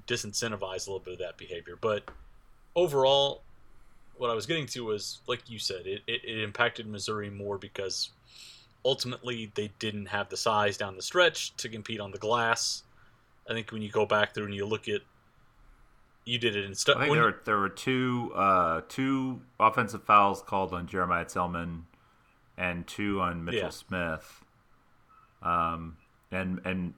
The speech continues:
Speaker 2: both those guys fouled out.
Speaker 1: Yep.
Speaker 2: So
Speaker 1: Uh, the impact is, though, when you go and look at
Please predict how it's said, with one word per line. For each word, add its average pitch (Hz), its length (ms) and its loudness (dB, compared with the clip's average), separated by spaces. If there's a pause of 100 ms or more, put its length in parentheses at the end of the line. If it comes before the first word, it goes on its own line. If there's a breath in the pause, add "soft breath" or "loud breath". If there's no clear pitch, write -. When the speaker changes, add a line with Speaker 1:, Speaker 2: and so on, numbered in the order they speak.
Speaker 2:
both 101 280 2
those 98 180 0
guys 90 240 0
fouled 82 260 0
out. 82 180 0
Speaker 1:
Yep. 113 140 -2 (200)
Speaker 2:
So 80 520 -4 (880 loud breath)
Speaker 1:
Uh, 104 340 2 (1500)
the 117 420 -2 (640)
impact 160 360 4
is, 123 100 -6
though, 127 140 2
when 120 140 -4
you 117 100 -8
go 120 240 2
and 110 120 -6
look 117 180 -2
at 113 120 0